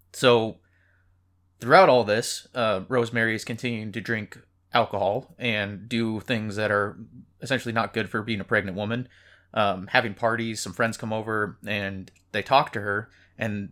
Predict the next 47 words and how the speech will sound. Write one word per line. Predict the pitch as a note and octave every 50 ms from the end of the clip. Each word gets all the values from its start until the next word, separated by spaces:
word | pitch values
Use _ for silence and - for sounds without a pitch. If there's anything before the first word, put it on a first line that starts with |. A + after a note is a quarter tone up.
| - -
they | B2 A2+
find | - A#2+ A#2 A2+ G#2+
out | A2 G#2+ - -
that | G2+ -
she's | - B2 A2 G#2 G#2 G2+ - - - -
in | C#3 B2+ A2+
pain, | - D3 E3 F3 E3 D3 C3 A#2+ A2+
and | G#2+ G#2
they | G#2+ G#2+
advise | G2+ G#2+ G2+ G#2 G#2 G2
her | G#2 G#2 G2+ G2
to | - - A2+ A2 G#2+ G#2+ G2+ F2
go | - G#2+ G#2+ F#2+
see | - - G2+
a | F#2
different | E2 G#2 - F2 F2 -
doctor. | G2 F#2+ F#2 - - E2 D2 - - _ _ - - - - - _ -
Um, | G2+ F#2+ F2+ F2 - -
Rosemary | - B2+ A2+ - - A2 G#2+ G#2 G2 G2+ G2 - _ _ _ -
talks | - A#2+ G#2 - - -
to | F#2
Guy | - A2+ A2 A#2+ A#2+ C3
and | B2+ B2 A2+
says | - A2+ G#2
that | A2 G#2+ -
she | - - - B2
wants | A#2+ A#2 A2+ A2+ G#2+ - -
to | - F#2+
get | A2 G#2
a | F#2+
second | - A2 - G2
opinion, | F#2+ - C3+ C3+ D3+ E3 F3 F3 F3 - - - - _ -
and | G#2 F#2
Guy, | A#2 A2+ A2+ A2+
like, | A2 G2+ -
loses | G2+ A2 B2+ C#3+ C#3+ C3 B2+ -
his | B2+ A2+ G2+ G#2
mind. | G#2+ G2+ F#2+ G2 E2
He | E2+
gets | - - - -
super | - A#2+ G#2+ - G#2 -
angry | F#2+ F#2+ F2+ E2+ E2+ E2+
at | D#2+ C#2 B1
her. | B1+ - - _ _ _ _ _ _ _ _ _ _ _ _ _ - - -
But | - A#2
Rosemary | A#2 C3 C3 A#2+ B2+ A#2+ A#2 A2+ A2 A2
then | G2 A2+ A2 G#2+ G#2+ G2+ G2+ G2 F#2